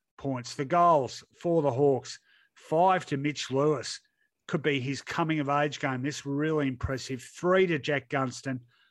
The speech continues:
What a great footballer he is. I tweeted this last week in their win over North. He's just such a smart, consistent, solid footballer. Three to Luke Breust, two to Moore, two to Wingard.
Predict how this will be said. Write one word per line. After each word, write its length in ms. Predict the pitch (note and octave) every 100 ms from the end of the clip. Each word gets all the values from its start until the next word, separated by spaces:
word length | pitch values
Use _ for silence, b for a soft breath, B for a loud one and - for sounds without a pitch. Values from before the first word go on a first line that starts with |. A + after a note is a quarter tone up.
| b
What 140 | - G3
a 20 |
great 340 | B2 D3+ D3
footballer 640 | - C#3+ B2 C#3+ C3 B2 B2+
he 120 | B2+
is. 120 | A#2
I 80 | C3
tweeted 380 | - F3+ D#3+ B2
this 200 | A#2+ -
last 320 | B2+ A#2 -
week 280 | C3+ C3 B2
in 120 | A#2+
their 140 | A#2
win 180 | A#2+ B2+
over 240 | A#2+ A#2
North. 320 | B2 B2+ B2+ B2
He's 200 | C3+ B2
just 220 | D3+ -
such 240 | D#3+ D3+
a 80 | C3
smart, 640 | - - - D3 D3 C#3+ C#3 _ b b b -
consistent, 800 | C3+ B2 - D3 C#3 - C3 A#2
solid 540 | - D#3 C#3+ C3 A#2
footballer. 560 | - B2 A#2+ A#2 A#2 A2 b b b b
Three 260 | - F3 G3
to 80 | E3+
Luke 320 | D3+ C#3 C3
Breust, 480 | B2+ B2 A#2+ - - _ -
two 260 | - G3 F#3+
to 80 |
Moore, 400 | D3+ C#3+ C#3 C3+
two 240 | C3 - D#3+
to 100 | C#3+
Wingard. 640 | B2+ C3+ B2+ B2 A#2 G#2+